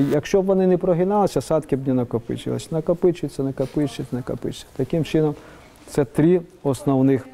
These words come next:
регіони. Чорноморський регіон, Дніпро-Донецька западина і Передкарпатський прогін, які накопичили велику кількість осадків. Якщо отут ми будемо бурити в Києві, отут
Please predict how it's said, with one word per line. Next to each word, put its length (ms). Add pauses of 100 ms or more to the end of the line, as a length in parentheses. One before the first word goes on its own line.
(180)
регіони. 600 (680)
Чорноморський 880 (180)
регіон, 580 (880)
Дніпро-Донецька 1040
западина 720
і 140
Передкарпатський 840
прогін, 480
які 380
накопичили 920
велику 280 (220)
кількість 380
осадків. 420
Якщо 300
отут 280
ми 140
будемо 300
бурити 400
в 80
Києві, 420
отут 300